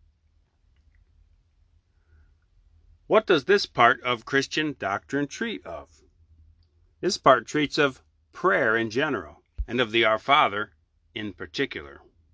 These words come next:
What is prayer? Prayer is an lifting up of the mind to God, to adore him, to thank him, to ask him for what we need.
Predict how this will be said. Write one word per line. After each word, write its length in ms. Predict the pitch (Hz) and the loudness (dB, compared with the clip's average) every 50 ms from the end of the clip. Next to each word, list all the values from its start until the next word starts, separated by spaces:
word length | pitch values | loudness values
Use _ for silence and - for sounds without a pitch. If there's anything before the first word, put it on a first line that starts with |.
| _ _ _ _ _ _ _ - _ _ _ _ _ _ _ _ _ _ _ _ _ _ _ _ _ _ _ _ _ _ _ _ _ _ | _ _ _ _ _ _ _ -20 _ _ _ _ _ _ _ _ _ _ _ _ _ _ _ _ _ _ _ _ _ _ _ _ _ _
What 200 | - 98 98 95 | -10 -8 -6 -6
is 120 | 107 110 | -4 -6
prayer? 480 | - - - 147 165 156 117 87 85 - _ _ _ _ _ _ _ _ _ _ _ _ _ _ _ _ _ _ _ _ _ _ _ _ _ _ _ _ _ _ | -6 0 2 4 6 6 4 2 0 -10 _ _ _ _ _ _ _ _ _ _ _ _ _ _ _ _ _ _ _ _ _ _ _ _ _ _ _ _ _ _
Prayer 340 | - 170 180 196 208 202 196 | -2 0 2 4 4 4 2
is 300 | - - 165 160 143 156 | 2 0 0 0 2 0
an 200 | 147 139 135 - _ _ _ _ _ _ _ _ _ _ _ _ _ _ _ _ _ _ _ _ _ - | 0 0 0 -2 _ _ _ _ _ _ _ _ _ _ _ _ _ _ _ _ _ _ _ _ _ -8
lifting 420 | - 185 202 - - - 190 180 175 | -2 -2 -2 -2 0 0 0 2 2
up 180 | 180 175 - | 0 2 2
of 160 | 170 151 135 | 0 -2 0
the 80 | 131 123 | -2 -2
mind 420 | 113 120 127 127 127 127 123 117 | 0 2 4 4 4 2 0 -4
to 80 | - 110 | -6 -10
God, 540 | 87 90 107 101 101 87 73 69 71 - - _ _ _ _ _ _ _ _ _ _ _ _ _ _ _ _ _ _ - | -8 -4 -2 -2 -2 -2 -4 -6 -10 -16 -20 _ _ _ _ _ _ _ _ _ _ _ _ _ _ _ _ _ _ -10
to 120 | - 113 | -8 -8
adore 360 | 107 104 113 117 123 131 131 | -6 -4 -2 0 2 2 0
him, 240 | 120 101 78 71 71 _ _ _ _ _ _ _ _ _ _ _ _ _ _ | -2 -4 -12 -14 -16 _ _ _ _ _ _ _ _ _ _ _ _ _ _
to 100 | - 92 | -18 -14
thank 320 | - - 123 131 139 - | -6 -4 -4 -4 -4 -6
him, 240 | - 90 - - _ _ _ _ _ _ _ _ _ _ _ _ _ _ _ | -10 -20 -20 -20 _ _ _ _ _ _ _ _ _ _ _ _ _ _ _
to 80 | - _ - | -20 _ -2
ask 320 | 110 120 131 - - - | 0 0 0 0 -2 -10
him 100 | 90 87 | -12 -12
for 140 | - 104 98 | -12 -12 -12
what 160 | 101 - - | -12 -12 -12
we 140 | 98 101 98 | -12 -10 -6
need. 340 | 110 113 107 90 78 71 | -4 -4 -4 -4 -6 -10